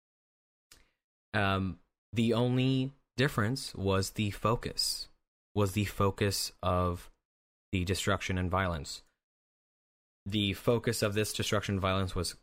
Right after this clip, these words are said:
the ca-, ca-, Capitol building, while many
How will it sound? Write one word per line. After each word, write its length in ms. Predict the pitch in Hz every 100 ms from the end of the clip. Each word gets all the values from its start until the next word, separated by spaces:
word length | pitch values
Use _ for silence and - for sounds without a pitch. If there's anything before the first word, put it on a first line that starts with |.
| -
the 200 | 92 87
ca-, 300 | - - 117 -
ca-, 240 | - 127 123 - -
Capitol 320 | 151 - 165
building, 340 | 165 165 214 - _ _ _ _ -
while 600 | 104 107 107 107 104 - -
many 640 | 104 110 120 123 123 120